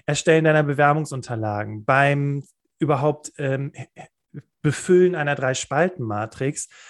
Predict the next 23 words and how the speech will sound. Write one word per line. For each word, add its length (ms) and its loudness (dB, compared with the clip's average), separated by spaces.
dann 160 -2
schau 240 -2
doch 160 -2
mal 180 2
auf 120 -4
unserer 300 -4
Webseite 540 -2
w 140 -2
w 120 -2
w 120 -2
berufsoptimierer 920 -4
punkt 300 -8
d 40 -8
e 200 -2
vorbei, 360 -2
weil 80 -2
da 80 -2
gibt 180 -6
es 120 -10
nicht 220 -4
nur 80 -6
den 120 -4
Podcast, 600 -6